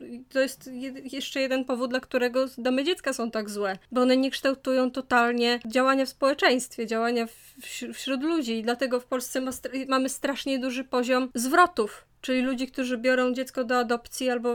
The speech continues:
jako rodzi-, jako, jako rodzice zastępczy, a później je zwracają,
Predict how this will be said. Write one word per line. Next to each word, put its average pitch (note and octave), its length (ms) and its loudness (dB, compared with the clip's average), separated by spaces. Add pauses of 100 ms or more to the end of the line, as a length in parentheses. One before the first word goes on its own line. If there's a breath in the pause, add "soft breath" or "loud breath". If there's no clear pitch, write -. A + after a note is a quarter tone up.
jako A#3+ 260 -4
rodzi-, A#3+ 340 -4 (240)
jako, B3 180 0
jako A#3 640 -2
rodzice A#3+ 380 -4
zastępczy, A#3 640 -2 (360 loud breath)
a - 80 -2
później B3 300 2
je C4 80 2
zwracają, B3+ 640 0